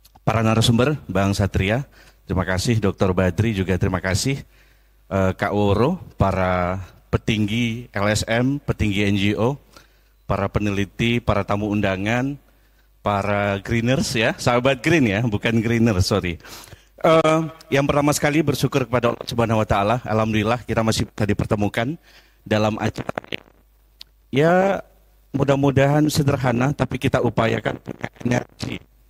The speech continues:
yang besar untuk menularkan kepada semua bahwa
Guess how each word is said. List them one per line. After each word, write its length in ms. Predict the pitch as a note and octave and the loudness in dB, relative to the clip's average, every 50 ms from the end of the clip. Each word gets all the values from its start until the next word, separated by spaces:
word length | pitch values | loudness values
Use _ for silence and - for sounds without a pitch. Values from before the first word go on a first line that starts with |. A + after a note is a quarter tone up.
| _ _ _ _ _ _ _ - - | _ _ _ _ _ _ _ -6 -2
yang 240 | G#2+ G#2+ G#2+ G#2 F#2+ | 0 0 0 0 0
besar 480 | - - - C#3 A#2 G2+ G2+ - C#3+ C#3 - _ _ _ _ _ _ | 0 0 2 2 0 0 -2 -4 -8 -12 -18 _ _ _ _ _ _
untuk 320 | - A#2 A2+ G#2 C#3+ - - | -2 -2 0 0 0 0 0
menularkan 640 | A#2 A#2 A#2 A#2 A#2 A#2 A#2 A#2+ A2+ - B2+ A#2+ | 2 2 2 4 4 2 2 0 0 -2 -4 -2
kepada 320 | A2 B2 - A#2 G#2 G#2 G#2+ | -2 -2 0 0 0 0 0
semua 480 | G#2 - C#3 C3 C#3 B2+ A2 G#2 G2+ | 0 2 2 2 4 4 4 2 2
bahwa 560 | F#2 F2+ G#2 G2+ - - G#2+ G#2 G#2+ G2+ G2+ | 0 0 -2 -2 0 2 2 2 2 0 -2